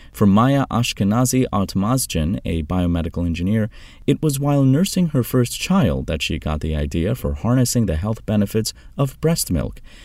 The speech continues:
but in food and wellness supplements for adults.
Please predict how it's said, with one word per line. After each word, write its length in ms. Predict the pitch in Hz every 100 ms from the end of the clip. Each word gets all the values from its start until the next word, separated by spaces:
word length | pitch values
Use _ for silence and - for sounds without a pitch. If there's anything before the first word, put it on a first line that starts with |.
| - -
but 220 | 151 175
in 140 | 147 131
food 440 | - 226 135 123
and 140 | - 117
wellness 420 | 110 131 104 82
supplements 760 | - 90 - 78 78 104 - -
for 200 | - 71
adults. 560 | 71 151 165 - -